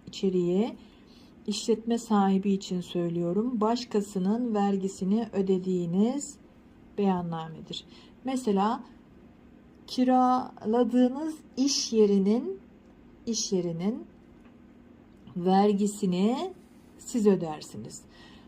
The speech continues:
Mali müşavire ücret verirsiniz. Mali müşavirin vergisini siz ödersiniz. İşçiyi çalıştırırsınız. İşçinin vergisini siz ödersiniz. Stopajın manası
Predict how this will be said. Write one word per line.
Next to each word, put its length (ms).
Mali 420
müşavire 840
ücret 460
verirsiniz. 880
Mali 540
müşavirin 920
vergisini 960
siz 240
ödersiniz. 760
İşçiyi 500
çalıştırırsınız. 1300
İşçinin 680
vergisini 840
siz 300
ödersiniz. 840
Stopajın 680
manası 1000